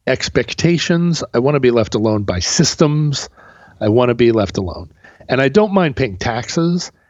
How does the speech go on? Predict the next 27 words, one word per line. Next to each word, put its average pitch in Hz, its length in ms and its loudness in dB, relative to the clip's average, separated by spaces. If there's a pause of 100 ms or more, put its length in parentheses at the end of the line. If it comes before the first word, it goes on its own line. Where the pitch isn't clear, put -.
(120)
and 127 100 0
I 151 60 2
honestly 208 380 4
don't 156 220 -6
mind 139 220 -2
getting 123 280 0
the 104 100 -2
work 123 300 0
permitted, 156 720 0 (580)
and 117 200 -2
I 117 80 2
don't 139 280 0
mind, 139 580 -2 (640)
um, 104 440 -4 (2000)
and 135 120 2
I, 135 100 2 (100)
and 143 120 2
I 139 100 0
believe 143 360 2
that 131 280 0
being 139 260 0
a 120 60 2
responsible 113 600 0
citizen 107 640 -2 (140)
requires 113 580 0
that 104 200 -4
you 101 380 -2